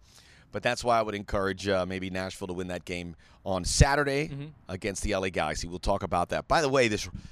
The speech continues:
Speaker 1: see this weird rain? I'm sorry, my, my allergies are kicking up a little bit. I don't know why, just 'cause of the rain. If you get allergies this time of year.
Speaker 2: Mm-hmm.
Speaker 1: But it was raining at Dodger Stadium.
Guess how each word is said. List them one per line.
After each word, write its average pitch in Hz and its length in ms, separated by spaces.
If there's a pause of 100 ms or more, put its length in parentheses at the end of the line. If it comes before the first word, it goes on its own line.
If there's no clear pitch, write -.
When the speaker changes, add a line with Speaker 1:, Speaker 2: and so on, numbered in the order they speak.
(140)
Speaker 1:
see - 140
this 101 140
weird 127 300
rain? 127 220
I'm 117 60
sorry, 147 240
my, 110 140 (420)
my 107 140
allergies 110 360
are 101 60
kicking 95 320
up 90 120
a 85 40
little 85 200
bit. 78 280
I 92 80
don't 92 100
know 90 100
why, 85 340 (120)
just - 160
'cause 87 120
of 80 40
the 82 80
rain. 80 400 (540)
If 90 100
you 98 60
get 104 160
allergies 85 340
this 87 140
time 78 220
of 76 60
year. 76 280
Speaker 2:
Mm-hmm. 131 240
Speaker 1:
But 110 80
it - 20
was 104 140
raining 131 260
at 117 80
Dodger 110 300
Stadium. 90 540